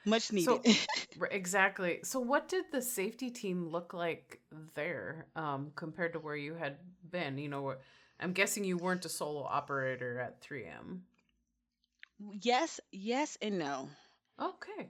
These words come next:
Speaker 1: Yeah. <laughs> The reason why I say yes and no is because I was over it for my site, for my, uh, uh, site, and I was the only person.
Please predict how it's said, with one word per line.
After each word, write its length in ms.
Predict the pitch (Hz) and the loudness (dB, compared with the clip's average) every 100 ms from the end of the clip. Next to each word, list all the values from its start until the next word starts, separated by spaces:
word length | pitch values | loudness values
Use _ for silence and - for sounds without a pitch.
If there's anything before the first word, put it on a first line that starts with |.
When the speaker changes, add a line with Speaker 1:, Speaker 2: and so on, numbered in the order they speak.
| - | -6
Speaker 1:
Yeah. 300 | 269 269 202 | 2 4 6
<laughs> 440 | 302 605 - 208 | 6 6 2 -2
The 100 | 196 | -2
reason 280 | 220 262 247 | 2 0 0
why 140 | 202 185 | 0 0
I 40 | |
say 180 | 196 196 | -2 -6
yes 320 | 180 185 - | -4 -4 -4
and 120 | 190 170 | -4 -2
no 320 | 151 151 156 - - - - | -2 -4 -8 -14 -20 -20 -6
is 200 | 156 156 | -4 -4
because 760 | 175 165 165 156 151 151 151 - _ _ _ _ _ _ _ - | -8 -8 -4 -2 -2 -4 -6 -14 _ _ _ _ _ _ _ -6
I 160 | 156 | -2
was 200 | 180 196 - | -2 -4 -8
over 320 | 147 147 147 | -8 -6 -6
it 180 | 143 147 _ - | -6 -8 _ -14
for 220 | 151 143 | -10 -6
my 460 | 139 143 143 143 139 | -4 -4 -4 -4 -6
site, 640 | - - 139 143 - - - _ _ _ - | -10 -10 -10 -10 -12 -18 -20 _ _ _ -12
for 140 | 131 | -8
my, 460 | 135 139 139 139 139 - | -6 -6 -6 -8 -10 -14
uh, 400 | 143 170 - 143 | -20 _ -18 -12
uh, 140 | 143 | -12
site, 480 | - 135 135 139 - - | -12 -10 -10 -10 -10 -6
and 340 | 143 139 139 | -4 -4 -4
I 120 | 131 | -6
was 160 | 143 143 | -10 -10
the 100 | 117 | -8
only 180 | 135 143 | -6 -8
person. 540 | - 139 - 131 | -10 -12 -8 -8